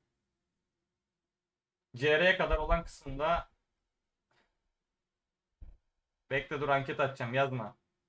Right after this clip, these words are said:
Yeni anket. Okçu mu, asas mı? Okçu,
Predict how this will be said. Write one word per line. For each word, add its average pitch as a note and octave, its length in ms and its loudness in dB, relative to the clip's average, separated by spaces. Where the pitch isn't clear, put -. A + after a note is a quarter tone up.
Yeni C3+ 200 -2
anket. C#3+ 640 -4
Okçu C3 400 -8
mu, C#3 400 -4
asas C3+ 680 -4
mı? C3 440 -2
Okçu, B2+ 680 -4